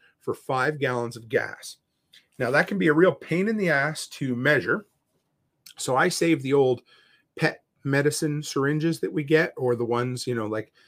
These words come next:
for kids, liquid Tylenol, liquid Advil. They're great. Get yourself a little ten milliliter one, or, I don't know, an ounce one. I can never remember what those little small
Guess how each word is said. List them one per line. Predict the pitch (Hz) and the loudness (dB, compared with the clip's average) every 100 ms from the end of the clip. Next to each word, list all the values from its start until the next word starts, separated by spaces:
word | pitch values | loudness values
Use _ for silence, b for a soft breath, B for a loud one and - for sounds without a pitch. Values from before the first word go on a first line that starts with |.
| b b | b b
for | - 120 | -4 -4
kids, | - 139 123 113 - | 2 2 2 -2 -6
liquid | 123 135 135 131 110 | -2 -2 0 0 0
Tylenol, | 135 131 131 131 127 | -2 -2 0 0 2
liquid | 123 123 120 | 0 0 0
Advil. | 120 123 131 151 151 b b b | 2 2 4 4 2 b b b
They're | 135 147 | 8 8
great. | 113 123 101 - | 10 8 8 2
Get | - | -8
yourself | 131 - 131 | -6 -2 -2
a | 143 | 0
little | 131 | -2
ten | 113 - 143 | -2 -2 0
milliliter | 135 131 131 127 120 | 0 0 0 2 2
one, | 120 120 123 110 | 2 0 0 -2
or, | 95 107 _ _ _ _ | -4 -6 _ _ _ _
I | 104 | -14
don't | 98 - | -14 -10
know, | 101 | -10
an | 104 104 | -8 -6
ounce | 113 107 - | -6 -6 -6
one. | 95 | -6
I | 92 | -6
can | - 110 | -6 -6
never | 101 98 | -2 -2
remember | 98 101 95 | -2 0 0
what | 101 95 | 0 -2
those | 110 98 | -2 -2
little | 131 120 | -2 -4
small | - 120 113 104 | -2 0 2 0